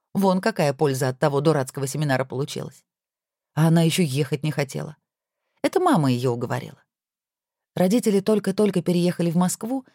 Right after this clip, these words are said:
только-только въехали в пустую, чужую, непривычную квартиру.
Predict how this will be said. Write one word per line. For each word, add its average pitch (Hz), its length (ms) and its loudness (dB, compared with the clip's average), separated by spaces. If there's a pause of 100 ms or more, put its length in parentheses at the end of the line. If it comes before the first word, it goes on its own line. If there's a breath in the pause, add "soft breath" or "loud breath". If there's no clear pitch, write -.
(380 soft breath)
только-только 247 600 2
въехали 190 400 2
в - 80 -4
пустую, 208 440 2
чужую, 180 480 2
непривычную 151 640 0
квартиру. 131 600 -6